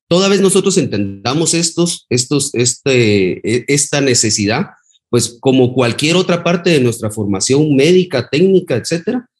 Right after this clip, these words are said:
eh, vamos a tener que también formarnos en esto, ¿verdad? Entonces, por supuesto, siempre cuando vas a la, iniciar un negocio, pues tenés que buscar,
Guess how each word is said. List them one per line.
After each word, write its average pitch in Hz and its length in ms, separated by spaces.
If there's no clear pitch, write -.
eh, 110 500
vamos 151 260
a 117 80
tener 123 220
que - 80
también 135 320
formarnos 131 880
en 101 160
esto, 147 340
¿verdad? 95 200
Entonces, 165 480
por 147 120
supuesto, 180 460
siempre 202 380
cuando 131 240
vas 143 200
a 180 80
la, 147 180
iniciar 131 420
un 170 160
negocio, 165 460
pues 131 160
tenés 117 260
que 143 80
buscar, 131 580